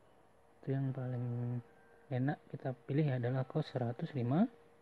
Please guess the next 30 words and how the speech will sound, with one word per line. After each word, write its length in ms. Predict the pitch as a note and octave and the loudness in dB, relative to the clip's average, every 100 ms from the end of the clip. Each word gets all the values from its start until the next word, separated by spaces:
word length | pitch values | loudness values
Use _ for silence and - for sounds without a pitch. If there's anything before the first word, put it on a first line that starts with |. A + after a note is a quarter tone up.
| - - - - - - | -20 -20 -20 -20 -20 -8
puluh 240 | - B2 D#3 | -2 2 2
ya, 160 | D3 D#3 - - - - - | 2 -2 -10 -20 -20 -20 -8
karena 240 | B2+ A#2+ | -4 -2
nilainya 240 | A#2 A#2+ C#3 | -2 0 0
juga 240 | A#2+ B2 | 0 0
min 240 | A#2+ A#2+ A#2 | 0 0 -2
setengah 240 | - A#2 - | -6 -6 -6
akar 80 | A#2+ | -4
tiga. 240 | A2+ D3+ E3+ - - - - - - | 0 0 0 -8 -20 -20 -20 -20 -12
Oke, 160 | - E3 | -4 -2
karena 240 | - C#3+ D3 | 0 0 2
ini 160 | D#3 - | 2 4
sama-sama 400 | D#3 D3 D3+ C#3 | 2 2 2 2
cos, 240 | - F#3+ - - - - - - - - - - | 2 0 -2 -16 -20 -20 -20 -20 -20 -20 -20 -4
maka 240 | C#3+ - D#3 | -2 0 2
menurut 240 | D3 D3+ - | 4 4 2
persama-, 480 | C#3+ - C#3+ C#3 C#3+ - | -4 -4 -2 -2 0 2
rumus 240 | D3 - | 2 2
persamaan 560 | C#3+ C#3 C#3 C#3 C3+ C#3 | -2 0 2 2 2 2
cos 240 | D3+ F3+ - - | 2 0 -2 -16
diperoleh 400 | - - B2+ B2+ | -14 -4 0 2
nanti 320 | C#3 B2+ C3 D#3+ - | 2 0 0 0 -2
X 160 | C3 - | -8 -4
min 240 | C3+ B2+ | -2 0
lima 160 | B2 A#2+ A2+ | -2 -4 0
belas 320 | A#2 D#3 - - - - - - - - - - | 2 2 0 -6 -20 -20 -20 -20 -20 -20 -12 -4
itu 80 | D3+ | -4
sama 240 | - C3 B2 | 0 0 2
dengan 480 | D3+ D#3 D#3+ E3 - - - - | 4 6 6 4 -2 -14 -20 -20
seratus 480 | - B2 A#2 A#2 C#3 | -4 0 0 -2 -6